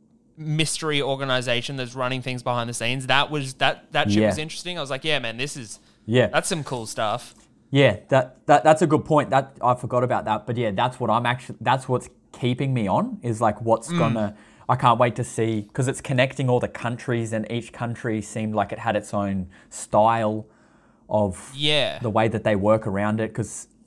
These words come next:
Speaker 2: yeah, so, 'cause I think in the first couple episodes you see that girl who was the, like, Chinese shaman or whatever. I quite liked
Speaker 1: Yeah,
Speaker 2: her.
Speaker 1: man, like, there's
Speaker 2: Like, that was pretty cool.
Speaker 1: there's,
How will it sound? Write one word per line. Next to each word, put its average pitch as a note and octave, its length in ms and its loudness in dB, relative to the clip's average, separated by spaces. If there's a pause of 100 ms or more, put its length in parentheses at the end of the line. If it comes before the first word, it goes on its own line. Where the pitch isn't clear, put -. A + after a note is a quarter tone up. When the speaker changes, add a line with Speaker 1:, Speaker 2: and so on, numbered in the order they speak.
(300)
Speaker 2:
yeah, F#3 260 6
so, C3 220 2
'cause C3+ 220 0
I C3+ 80 6
think C#3 180 0
in A#2 320 -2
the A#2+ 80 -4
first B2 320 -2
couple A#2+ 220 -4
episodes A2 760 -6
you G#2 60 -4
see A2 220 -6
that G2+ 220 -6
girl G#2 320 0
who G#2 120 -4
was G2 180 -6
the, G2+ 120 -8
like, G2 240 -4
Chinese G#2 720 -4
shaman B2+ 640 -4
or B2+ 80 -6
whatever. C3 300 -2 (360)
I A2 60 -6
quite - 320 0
liked G#2 220 -2
Speaker 1:
Yeah, F3 120 4
Speaker 2:
her. D#3+ 60 6
Speaker 1:
man, A#2+ 280 2
like, A#2+ 200 -4
there's C3+ 420 -8
Speaker 2:
Like, G2+ 120 -6
that A2+ 120 6
was G#2 100 -2
pretty G#2 200 -4
cool. G#2 160 -2
Speaker 1:
there's, - 680 -6